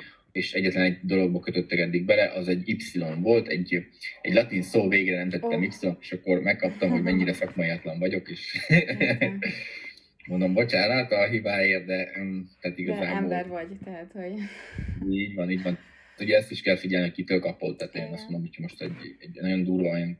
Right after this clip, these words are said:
Speaker 1: komoly szakmai háttérrel rendelkező ember lett volna, akkor megértem, viszont ő nem,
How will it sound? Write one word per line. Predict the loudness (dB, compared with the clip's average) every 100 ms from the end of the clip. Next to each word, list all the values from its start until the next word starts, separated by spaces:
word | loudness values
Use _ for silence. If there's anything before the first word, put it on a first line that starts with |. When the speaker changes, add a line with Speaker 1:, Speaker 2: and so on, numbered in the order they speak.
| _
Speaker 1:
komoly | 0 2 2
szakmai | 2 0 0 0
háttérrel | 0 0 2 2
rendelkező | 2 0 -2 -4 0 0 -2 -12 -14 -4
ember | 0 0 2
lett | 2 0
volna, | 0 0 0
akkor | -4 -6 -2
megértem, | 0 0 0 0 0 0 -2 -4
viszont | -4 -4 -4 -4
ő | -2
nem, | -2 -4